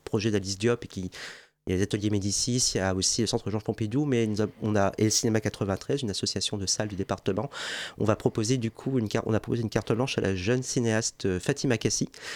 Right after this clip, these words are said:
euh, qui était récemment primée, euh, à Cannes et qui va proposer du coup s-, de montrer, de découvrir son film et aussi deux œuvres d'amis à elle, dont de jeunes,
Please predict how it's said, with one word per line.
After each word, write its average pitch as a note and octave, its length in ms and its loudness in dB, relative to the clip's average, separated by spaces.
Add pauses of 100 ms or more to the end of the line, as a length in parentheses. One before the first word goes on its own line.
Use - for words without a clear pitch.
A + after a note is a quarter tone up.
(280)
euh, G2 160 4
qui - 160 -2
était G#2 140 0
récemment G2+ 400 0
primée, A2 580 0
euh, E2+ 220 0
à F#2 100 -2
Cannes A#2+ 340 0
et G2 60 -6
qui - 140 -8
va G2+ 100 0
proposer G#2+ 320 -2
du G#2 100 -2
coup A#2 140 -4
s-, - 280 -2
de F#2 100 0
montrer, F#2+ 260 -2
de G#2+ 80 0
découvrir - 340 -4
son - 320 -2
film D#3+ 580 0 (140)
et A#2+ 160 4
aussi A2+ 300 0
deux A#2 320 2
œuvres A#2+ 220 2
d'amis G2+ 320 2
à F#2 40 4
elle, A2 420 2
dont F#2 180 -4
de F#2 120 -2
jeunes, G#2+ 300 2